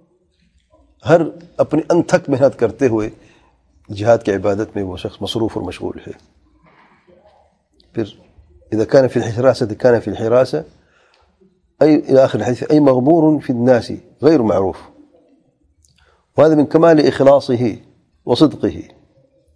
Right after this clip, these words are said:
اگر اسے چوکیداری پہ رکھا جاتا ہے تو ادھر ہی بیٹھا رہتا ہے،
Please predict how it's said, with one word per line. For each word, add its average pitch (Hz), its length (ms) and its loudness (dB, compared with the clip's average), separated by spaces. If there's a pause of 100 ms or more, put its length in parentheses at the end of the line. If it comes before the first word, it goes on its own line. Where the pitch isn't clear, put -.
(840)
اگر 139 100 0
اسے 147 100 0
چوکیداری 143 480 2
پہ 143 100 -2
رکھا 127 240 2
جاتا 113 360 2
ہے 135 60 -6
تو 127 120 -4
ادھر 123 160 0
ہی 135 60 0
بیٹھا 101 260 -6
رہتا 82 380 -12
ہے، - 60 -20